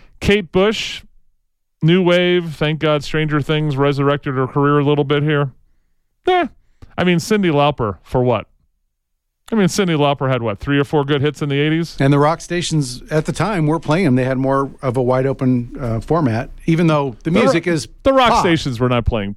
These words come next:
Speaker 1: Cyndi Lauper in the eighties.
Speaker 2: Sure.
Speaker 1: No.
Speaker 2: When it first came out.
Speaker 1: She'd play, uh, she'd be on, she would never be on K L P X. She'd be on,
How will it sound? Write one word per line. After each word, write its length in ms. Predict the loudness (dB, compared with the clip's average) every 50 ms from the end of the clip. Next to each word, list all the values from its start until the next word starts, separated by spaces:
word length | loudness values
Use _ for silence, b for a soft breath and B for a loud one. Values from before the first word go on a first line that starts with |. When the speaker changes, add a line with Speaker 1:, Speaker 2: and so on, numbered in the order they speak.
| -12 -12
Speaker 1:
Cyndi 280 | -4 -2 -2 0 0 0
Lauper 320 | 0 -2 -2 -2 -2 -4
in 80 | -4 -4
the 100 | -4 -4
eighties. 380 | -4 -2 -2 -2 -2 -4 -4 -6 -4
Speaker 2:
Sure. 340 | -2 -2 -2 -2 -4 -10 -12 -18 -20 -20 -20 -20 _ _ _ _ _ -14
Speaker 1:
No. 140 | -14 -14 -14 -14 -20 -20 -20 -16 -6 -2
Speaker 2:
When 120 | -2 -2
it 80 | -2 0
first 180 | -2 -2 -2 0
came 200 | 0 2 2 2
out. 280 | 2 0 -2 -6 -8
Speaker 1:
She'd 220 | -8 -2 -2 -2 0
play, 260 | 2 2 2 2 2
uh, 100 | 0 -2
she'd 200 | -2 -2 -2 0
be 120 | 2 2 2
on, 240 | 2 2 0 -2 -6 b b b
she 160 | -4 0 2
would 120 | 2 4
never 160 | 2 2 0 2
be 120 | 0 0
on 160 | 0 -2 -4
K 240 | -6 -4 -4 -2 -2
L 100 | -2 -4
P 220 | -6 -8 -10 -10 -8
X. 420 | -8 -10 -10 -10 -16 -18 -18 -18 -20 -20 -20 _ _ _ _ _ -6
She'd 280 | -2 0 0 0 2
be 140 | 2 2 2
on, 480 | 2 2 2 2 0 0 0 -2 -4